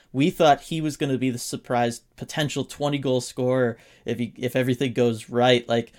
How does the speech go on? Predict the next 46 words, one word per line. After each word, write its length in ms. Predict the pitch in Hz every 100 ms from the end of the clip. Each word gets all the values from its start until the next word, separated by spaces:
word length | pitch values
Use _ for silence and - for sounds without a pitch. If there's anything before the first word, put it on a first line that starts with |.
| _
we 120 | 135
loved 340 | 135 135 143 123
what 200 | 135 123
he 140 | 131
was 200 | 123 120
trying 260 | - 135 127
to 80 | 120
do 180 | 131
offensively 720 | 120 113 131 127 123 113 123 120
in 120 | 110
Winnipeg. 600 | 127 135 - 131 120 113 - _
We 80 | 113
thought, 380 | - 127 123 -
"Okay, 380 | 131 151 127 117
if 80 | 117
he 60 |
gets 200 | 117 127
the 100 | -
expanded 520 | 123 - 139 127 131 131
role 220 | 143 143
here, 420 | - 165 139 123 - _
that's 220 | 127 123
gonna 180 | - 135
take 300 | 127 135 127
off." 260 | 143 120 -
And 80 | 127
the 40 | 135
bottom 280 | 160 147
line 260 | 135 143 135
is, 220 | 127 117 - _ _ _ _ _ _ _ _ _ _ -
it 120 | 123
hasn't. 540 | 123 123 147 180 - - _ _ _ _ _ _
And 460 | 135 127 123 123 120 - - _ -
neither 840 | - 135 123 135 135 135 131 123 -
him 460 | - 147 147 143
nor 240 | 135 135 139
the 100 | 131
coaching 420 | - 147 - 135
staff 360 | - 131 123 -
is 140 | 113
really 200 | 123 131 120
trying 460 | - 120 123 120
to 120 | - 113
make 240 | 123 -
it 120 | 160
happen. 420 | - - - -